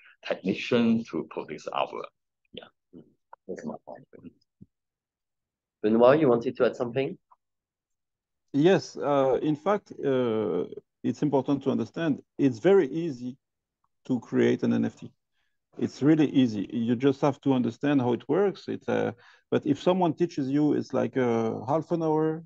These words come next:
Speaker 3: Uh, you can, you can, you can have your wallet. You can, uh, you can create and mint your first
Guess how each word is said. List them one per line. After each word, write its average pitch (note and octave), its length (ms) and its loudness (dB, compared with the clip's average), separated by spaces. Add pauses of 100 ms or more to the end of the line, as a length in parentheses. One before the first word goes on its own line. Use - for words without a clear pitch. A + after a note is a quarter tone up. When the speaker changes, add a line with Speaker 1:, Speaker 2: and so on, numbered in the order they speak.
(140)
Speaker 3:
Uh, B2 160 -6
you B2 180 -6
can, B2+ 160 -6
you C3 140 0
can, A#2 320 0
you C#3 140 0
can A2+ 240 -2 (400)
have C#3 180 2
your B2+ 100 4
wallet. D3+ 440 2
You C#3+ 100 0
can, A#2+ 260 -2
uh, A#2 100 0
you A2+ 160 0
can A#2+ 180 -4
create C3 500 0
and A#2+ 180 0
mint D3 300 0
your A2+ 120 -4 (100)
first B2+ 280 0